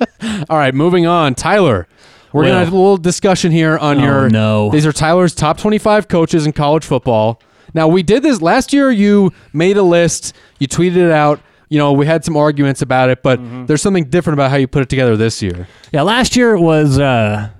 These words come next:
Speaker 2: that, that was more Skip Bayless. That <laughs>
Speaker 1: Little hot take.
Speaker 2: Well, I mean, I get emotional. You guys know this about me.
Speaker 1: <laughs> No.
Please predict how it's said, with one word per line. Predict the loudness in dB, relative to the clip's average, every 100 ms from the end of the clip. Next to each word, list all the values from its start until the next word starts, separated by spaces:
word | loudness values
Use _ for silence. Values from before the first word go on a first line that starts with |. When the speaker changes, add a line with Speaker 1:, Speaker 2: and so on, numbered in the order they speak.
| -20 -20 -20 _ -20 -6
Speaker 2:
that, | -2 0 0
that | -2 0
was | 0 0
more | 0 0
Skip | -2 -4
Bayless. | -2 -4 -6 -12 -6
That | -4 -4 -4 -2 0 0 0 2 0 -2
<laughs> |
Speaker 1:
Little | -2 0
hot | 0 0 0
take. | 0 -2 -4
Speaker 2:
Well, | -2 0 2 2 2 0
I | 2
mean, | 2 2 2 0
I | 0 -2
get | 0 -2 0
emotional. | 0 2 0 0 0 0
You | 0
guys | 0 2 0
know | 0 0 0 0
this | 0 0 -2 -2
about | -4 -2 -2
me. | -2 -2 -2
Speaker 1:
<laughs> |
No. | -2